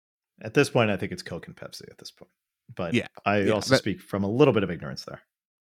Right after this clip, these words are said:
Speaker 2: Yeah, and again, it's like, I, I've played them both, and they're both fun, but as soon as you want me to, like, do real track racing, you kinda lose me, <laughs> right? It's, it's just
Speaker 1: Yep.
Speaker 2: not my thing.
Speaker 1: Yeah, I was gonna say, are they fun?
Speaker 2: Yeah, they're fun. They're fun enough. Um,
Speaker 1: Okay.
Speaker 2: so look, this, this story is about a real,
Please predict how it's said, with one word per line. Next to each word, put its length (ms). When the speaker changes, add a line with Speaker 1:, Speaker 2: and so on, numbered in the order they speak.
Speaker 2:
Yeah, 180
and 160
again, 260
it's 100
like, 180
I, 200
I've 180
played 260
them 140
both, 460
and 120
they're 80
both 240
fun, 420
but 160
as 60
soon 140
as 100
you 80
want 140
me 80
to, 100
like, 280
do 120
real 300
track 340
racing, 520
you 100
kinda 200
lose 220
me, 120
<laughs> 80
right? 220
It's, 100
it's 160
just 140
Speaker 1:
Yep. 80
Speaker 2:
not 60
my 80
thing. 180
Speaker 1:
Yeah, 100
I 40
was 80
gonna 160
say, 160
are 120
they 100
fun? 260
Speaker 2:
Yeah, 160
they're 80
fun. 180
They're 100
fun 140
enough. 240
Um, 380
Speaker 1:
Okay. 160
Speaker 2:
so 120
look, 200
this, 200
this 140
story 280
is 60
about 160
a 60
real, 640